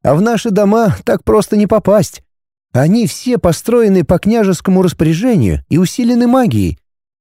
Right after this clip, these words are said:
Все жители вовремя спрятались, да и обереги сильно помогли,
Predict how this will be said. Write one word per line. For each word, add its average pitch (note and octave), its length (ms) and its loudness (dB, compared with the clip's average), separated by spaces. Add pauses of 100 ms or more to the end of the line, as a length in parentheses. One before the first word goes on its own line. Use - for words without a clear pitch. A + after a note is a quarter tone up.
(120)
Все A#3+ 260 -2
жители F3+ 480 -2
вовремя D#3+ 420 0
спрятались, D3 680 -2 (160)
да C#3 140 0
и A3 60 2
обереги G3+ 540 0
сильно D3+ 340 -2
помогли, E3 500 0